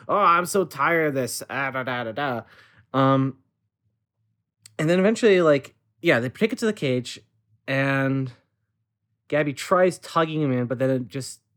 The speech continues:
tugs the baby out of the pouch. They tumble in the cage, and then Gabby, pissed off that he, that this little thing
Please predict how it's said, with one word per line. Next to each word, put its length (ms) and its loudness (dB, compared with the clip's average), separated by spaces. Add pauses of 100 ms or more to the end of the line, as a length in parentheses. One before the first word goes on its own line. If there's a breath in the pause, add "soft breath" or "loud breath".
(240)
tugs 600 -6
the 80 -6
baby 640 -4 (580)
out 180 0
of 100 -4
the 40 -12
pouch. 600 -10
They 120 -10
tumble 460 -4
in 80 -2
the 80 -6
cage, 640 -12 (600)
and 240 -6
then 400 -2
Gabby, 600 0 (920 soft breath)
pissed 400 0
off 380 4
that 240 0
he, 240 -2
that 260 -4
this 260 -4
little 180 -4
thing 360 -6